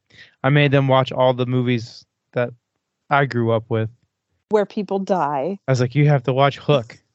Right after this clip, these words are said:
Speaker 1: Like, "Why?" I was like, "Just watch it." Like, "Why did you make us watch that?" <laughs> Like, I didn't make you do anything, but <laughs> that's what we had,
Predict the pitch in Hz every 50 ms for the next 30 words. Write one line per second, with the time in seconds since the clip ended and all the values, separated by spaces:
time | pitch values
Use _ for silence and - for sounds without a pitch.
0 | _ _ _ _ _ _ _ - 127 110 113 110 123 131 127 120 113 113 110 110
1 | 110 - - 127 117 127 131 139 147 143 - 123 113 139 127 123 117 120 123 131
2 | 147 165 185 208 208 202 208 185 180 180 170 170 156 127 113 120 135 156 175 -
3 | - - 123 113 113 - _ _ _ _ _ _ _ - - - _ _ _ _
4 | _ _ _ _ _ _ - 160 156 139 - 147 165 180 143 123 120 131 156 -
5 | - 139 123 120 117 135 156 147 127 117 117 117 127 135 - _ 135 135 139 -
6 | - - 160 - _ _ _ _ _ _ _ _ _ _ _ _ _ _ _ _
7 | _ _ _ - _ _ _ _ _ _ _ _ _ _ _ _ _ - 156 147
8 | - 156 147 131 147 165 175 151 139 120 117 113 117